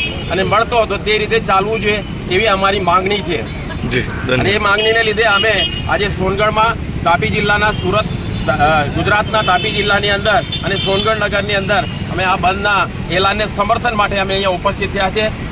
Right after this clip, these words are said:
Speaker 1: આપ સૌ બધા સાથ આપો અને બધા આપણી સાથે છે. આજનો સજ્જડ બંધ છે એવું અમને દેખાય છે.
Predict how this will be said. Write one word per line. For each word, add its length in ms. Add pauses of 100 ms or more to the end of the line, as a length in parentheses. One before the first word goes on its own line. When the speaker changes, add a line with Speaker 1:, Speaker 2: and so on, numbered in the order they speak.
(140)
Speaker 1:
આપ 180 (100)
સૌ 140
બધા 260
સાથ 300
આપો 360 (260)
અને 140
બધા 200
આપણી 320
સાથે 320
છે. 200
આજનો 380
સજ્જડ 340
બંધ 260
છે 500
એવું 160
અમને 200
દેખાય 400
છે. 220